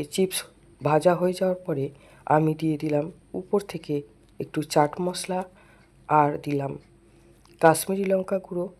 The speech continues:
আর বিট লবণ। বিট লবণটা বর্ষার মধ্যে একটু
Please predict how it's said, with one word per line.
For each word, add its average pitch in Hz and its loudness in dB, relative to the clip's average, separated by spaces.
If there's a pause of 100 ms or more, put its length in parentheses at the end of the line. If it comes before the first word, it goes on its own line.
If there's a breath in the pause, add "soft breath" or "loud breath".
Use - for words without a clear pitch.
আর 139 -2 (120)
বিট 165 -2 (100)
লবণ। 139 -2 (400 soft breath)
বিট 190 -2
লবণটা 190 0 (240)
বর্ষার 165 2
মধ্যে 185 -6 (180)
একটু 165 -8